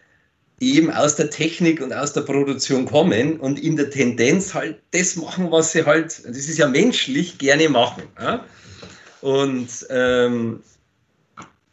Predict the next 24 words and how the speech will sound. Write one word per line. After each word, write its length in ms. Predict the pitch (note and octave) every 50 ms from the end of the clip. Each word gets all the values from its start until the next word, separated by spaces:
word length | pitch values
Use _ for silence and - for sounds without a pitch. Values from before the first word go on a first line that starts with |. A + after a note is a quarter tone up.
| _ _ _ _ _ _ _ _ _ _ _ _ _ _ - - _ - - -
aber 220 | - C3+ D3+ D#3
was, 240 | D3 D#3 D3+ - -
was 220 | D3+ D3 - - E3
nutzt, 320 | F#3 A3+ - - - -
also 180 | - C3+ C#3 D3+
wenn 120 | D#3+ E3
du 60 | F3 -
einen 80 | F3 -
Auftrag 440 | A2+ C3+ F3+ F#3 - F3+ E3 D#3
mit 160 | D3 E3 E3 D#3
einer 100 | D3 C#3+
negativen 500 | D#3 D#3+ E3+ D#3+ D3+ E3 E3 D#3 D3 C#3+
Marge 400 | C#3 C3+ D3 D#3+ D3+ D#3 C#3+ C3+
reinholst 440 | C3 C#3 D#3 D#3 D3+ D3 C#3 -
als 200 | A#2+ A2+ A2 -
Beispiel 500 | - G2 G2+ G2+ G2+ - - G#2 F#2+ F2+
oder 180 | - A2 A2+ A#2
mit 280 | A#2 A#2+ B2 A#2 A#2+ - - - - - - - - -
der, 120 | A2 A#2
der 160 | B2 C3 B2+ B2
plus 340 | - - D3 D3+ D3+ -
minus 260 | - D3+ D3 D3 C#3+ -
null 220 | C3 C#3 D#3+ F3
ausgeht, 580 | - A#2+ A#2+ A#2 A2+ - - G#2+ G2+ G2 -